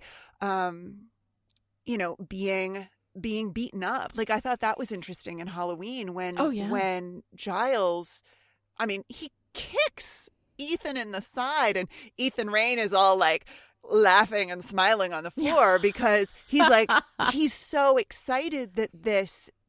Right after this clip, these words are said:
Speaker 1: dark Giles is back,
Speaker 2: Yeah.
Speaker 1: you know, this dark, and he,
Speaker 2: Mm-hmm.
Speaker 1: he, it's a, um, it's a great source of friction in their relationship. But no, I mean,
Speaker 2: Mm-hmm.
Speaker 1: I, I'm not for a minute suggesting that,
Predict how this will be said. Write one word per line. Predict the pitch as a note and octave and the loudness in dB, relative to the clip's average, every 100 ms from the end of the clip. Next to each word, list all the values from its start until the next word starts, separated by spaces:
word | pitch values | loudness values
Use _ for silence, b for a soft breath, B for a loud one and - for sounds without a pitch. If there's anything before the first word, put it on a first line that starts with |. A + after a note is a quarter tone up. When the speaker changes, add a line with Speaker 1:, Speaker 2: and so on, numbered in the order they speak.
| F#3+ F3 | -18 -6
Speaker 1:
dark | A3+ G#3 G#3 G3 E3 | 0 0 0 -6 -8
Giles | G3+ A3 G#3+ E3 C3 - - - _ _ _ _ - | -4 -2 -2 -2 -4 -8 -14 -16 _ _ _ _ -4
is | G#3 F3 | -2 -2
back, | E3+ G#3+ F#3+ B2 C3+ | -2 2 2 2 -2
Speaker 2:
Yeah. | F3+ | -6
Speaker 1:
you | G#3+ | -6
know, | F#3+ | -4
this | F#3 G3 | -4 -4
dark, | A#3+ - | -2 -2
and | A#3 | -2
he, | G#3+ G3+ G#3 | -2 -4 -6
Speaker 2:
Mm-hmm. | G#3 | -10
Speaker 1:
he, | A#3+ G#3+ F#3+ _ _ - | -10 -12 -14 _ _ -8
it's | A#3+ B3 | -4 0
a, | G#3+ G3+ F#3+ b b b b - | 0 0 -4 b b b b -6
um, | G3+ F#3+ E3+ D#3 E3 _ _ _ _ _ _ _ _ - | -2 -2 -4 -10 -20 _ _ _ _ _ _ _ _ -6
it's | B3 | -4
a | B3 | -2
great | A#3+ A#3+ - | 0 -2 -4
source | A#3+ G#3+ | -8 -8
of | - | -8
friction | A3 - G3+ F#3+ | -10 -8 -8 -8
in | F#3 | -8
their | F3 E3 | -8 -8
relationship. | D#3+ E3 F#3 F3+ D#3+ - - - B B B | -10 -12 -12 -12 -12 -8 -10 -12 B B B
But | C4 | 0
no, | C#4 F#3 | 2 2
I | A#3 | 2
mean, | A#3+ | 0
Speaker 2:
Mm-hmm. | G3+ | 0
Speaker 1:
I, | A#3 B3 - | 2 0 0
I'm | G3+ G#3 G3 F3+ | 4 4 2 -2
not | F#3 D#3+ - | 0 0 -4
for | - F3 | -6 -6
a | |
minute | F3 F#3+ F#3+ - | -6 -8 -6 -8
suggesting | - F3 F#3 F3 - E3+ D#3+ D3+ | -10 -8 -4 -6 -6 -8 -8 -6
that, | E3+ E3 G#2+ | -2 0 -2